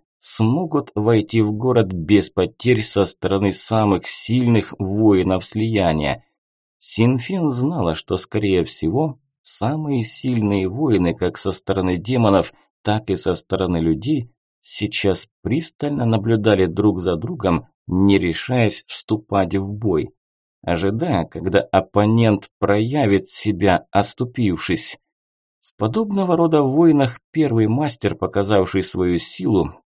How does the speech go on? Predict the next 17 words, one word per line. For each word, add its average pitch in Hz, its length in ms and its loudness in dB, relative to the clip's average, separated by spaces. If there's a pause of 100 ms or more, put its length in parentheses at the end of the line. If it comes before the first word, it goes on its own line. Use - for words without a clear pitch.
почти 92 420 -4
мгновенно 92 840 0
становится 92 640 -2
мишенью 98 640 2
для 90 200 2
совместного 95 720 -2
удара 92 400 -2
противника 92 800 -2 (460)
и 135 160 2
получал, 160 640 -2
если 151 320 0
не 131 140 4
смертельный, 113 840 0
то - 340 -2 (120)
точно 160 640 0
критический 123 1000 -4
урон. 95 500 2